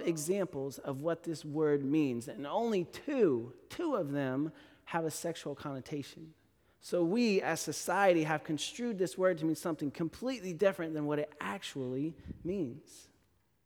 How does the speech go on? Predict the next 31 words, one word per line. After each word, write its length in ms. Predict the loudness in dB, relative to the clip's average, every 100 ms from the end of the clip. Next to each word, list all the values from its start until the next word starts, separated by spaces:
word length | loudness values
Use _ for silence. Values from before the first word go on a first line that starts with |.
| _ _ _ _ _ _ _ -2
Real 220 | 6 6
friendships 500 | 6 0 2 0 0
are 80 | -2
intimate. 500 | -2 -4 -6 -10 -12 _ _ _ _ _ _ _ _ _ _ _ _ _ _ _ _ _ _ _
And 80 | 2
if 220 | 2 4
you're 160 | 6 6
a 40 |
Christian 680 | 4 0 0 0 -4 -4 -4 -8 -14
today, 760 | -4 4 8 8 8 4 -2 -10 -20 -20 _ _ _
the 100 | -2
depth 400 | 4 6 6 6
of 100 | 4
the 100 | 4
intimacy 680 | 4 2 2 2 2 0 2
in 140 | 4 4
your 100 | 2
friendships 960 | -2 0 2 0 0 -2 -2 -8 -16 -18 -20 _
should 280 | -8 -4 0
never 340 | 4 4 6
exceed 520 | 4 2 0 2 2
the 100 | 0
depth 400 | 0 2 0 -2 -10
of 160 | -6 -6
the 120 | -4
intimacy 720 | -6 -4 -6 -6 -6 -4 -4 -6
in 100 | -6
your 140 | -4
relationship 840 | -4 -4 -4 -8 -10 -8 -8 -8 -12
with 200 | -12 -12
God. 360 | -12 -12 -12